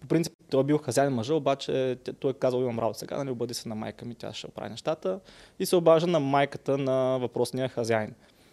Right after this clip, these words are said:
И майката казва: "Вие тук какви сте селяни, дошли сте вчера от, в София, а, не стига, че ви го дава ниска цена, той е офис, ами искате тук да ви оправим течове и такива неща", пък той,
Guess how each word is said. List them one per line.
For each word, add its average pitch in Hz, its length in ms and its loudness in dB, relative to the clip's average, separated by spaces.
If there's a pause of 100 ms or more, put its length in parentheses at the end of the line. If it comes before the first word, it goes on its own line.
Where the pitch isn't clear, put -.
(340)
И 208 80 0
майката 196 800 0 (300)
казва: 185 580 0
"Вие 175 220 0
тук - 220 -10
какви 196 540 0
сте 185 420 2
селяни, 185 520 0
дошли 170 240 0
сте 175 240 0
вчера 170 260 4
от, 160 200 0
в 143 180 4
София, 180 640 0 (360)
а, 156 80 0 (480)
не 151 80 0
стига, 185 280 2
че 170 140 -4
ви 156 80 -6
го 151 80 0
дава 170 260 4
ниска 170 240 2
цена, 165 380 2
той 165 180 6
е 147 40 8
офис, 190 500 2
ами 170 140 2
искате 165 260 -4
тук - 100 -14
да 170 100 2
ви - 20 4
оправим 156 340 0
течове 175 300 2
и - 20 -4
такива 165 220 0
неща", 151 200 0
пък - 180 -4
той, - 200 -6